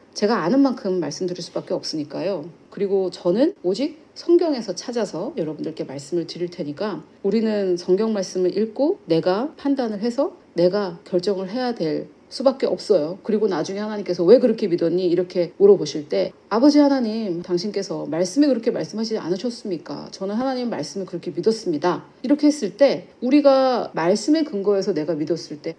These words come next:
잘못 믿었을지라도, 혹시나 잘못 믿었을지라도 저는 하나님께서 그 말씀을 믿은 그 믿음을 기뻐하실 거라고 생각해요. 그게 다 주님의 말씀에 그렇게 나와 있으니까요. 자, 그래서 그럼 마귀가 주는 방언이 있느냐?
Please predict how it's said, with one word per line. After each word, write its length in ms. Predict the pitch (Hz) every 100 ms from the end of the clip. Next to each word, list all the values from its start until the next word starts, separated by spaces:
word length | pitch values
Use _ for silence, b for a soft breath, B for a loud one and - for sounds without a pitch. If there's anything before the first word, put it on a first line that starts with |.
| -
잘못 380 | - 147 220
믿었을지라도, 1200 | 269 233 165 - - 240 240 226 170 139 151 247 -
혹시나 480 | 285 - 208 156 180
잘못 360 | - 151 175
믿었을지라도 920 | 185 180 165 160 156 147 156 143 202 285 -
저는 220 | 180 175
하나님께서 560 | 247 269 233 - 160 156
그 80 | 156
말씀을 600 | 143 160 180 269 269 254
믿은 280 | 160 170 165
그 120 | 165
믿음을 380 | 143 180 208 156
기뻐하실 540 | 175 - 233 220 214
거라고 280 | 156 147 143
생각해요. 640 | 220 202 - 214 170 160 180 - _
그게 200 | - 208
다 200 | 233 -
주님의 280 | 208 185 190
말씀에 320 | 185 170 190
그렇게 220 | 180 175 156
나와 240 | 147 180
있으니까요. 640 | 175 - 151 - 156 202 -
자, 160 | - 175
그래서 320 | - 247 233 160
그럼 180 | 220
마귀가 340 | 180 151 233 277
주는 220 | 247 240
방언이 300 | - 180 202
있느냐? 520 | 165 170 160 160 165